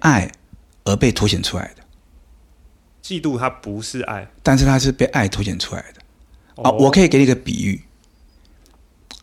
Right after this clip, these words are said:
Speaker 1: 爱非常锐利，它就像一支，一把无坚不摧的宝剑。而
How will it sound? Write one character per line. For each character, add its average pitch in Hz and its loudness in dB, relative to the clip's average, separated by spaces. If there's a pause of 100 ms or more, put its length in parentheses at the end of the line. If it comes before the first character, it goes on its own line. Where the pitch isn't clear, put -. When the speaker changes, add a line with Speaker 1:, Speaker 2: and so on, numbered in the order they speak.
(400)
Speaker 1:
爱 - 4
非 151 2
常 107 2
锐 95 2
利， 90 -8 (520)
它 143 0
就 156 0
像 139 0
一 143 -6
支， 131 -4 (520)
一 156 2
把 - -4
无 104 -2
坚 127 0
不 135 -4
摧 123 -2
的 101 0
宝 - -8
剑。 - -8 (1080)
而 135 2